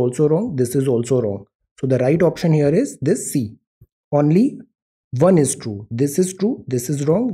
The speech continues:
this is also wrong। तो this is मुल्ला पेरियार डैम। हम्प बैक्ड महाशीर, अभी हमने पढ़ा this मत्स्य संपदा योजना,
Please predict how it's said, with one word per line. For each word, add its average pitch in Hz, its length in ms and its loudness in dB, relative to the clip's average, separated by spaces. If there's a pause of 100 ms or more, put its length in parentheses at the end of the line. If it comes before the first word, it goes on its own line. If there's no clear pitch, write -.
this 123 160 -4
is 165 180 0
also 117 240 -2 (400)
wrong। 123 180 2 (280)
तो 139 80 -4
this 135 220 -2
is 202 100 0
मुल्ला 135 280 4
पेरियार 139 440 2
डैम। 120 260 0 (1300)
हम्प 226 340 4 (160)
बैक्ड 143 360 0
महाशीर, 120 680 -2 (120)
अभी 135 240 2
हमने 151 360 2
पढ़ा 135 220 0 (240)
this 156 300 -4
मत्स्य 165 520 0
संपदा 123 680 -2
योजना, 127 400 0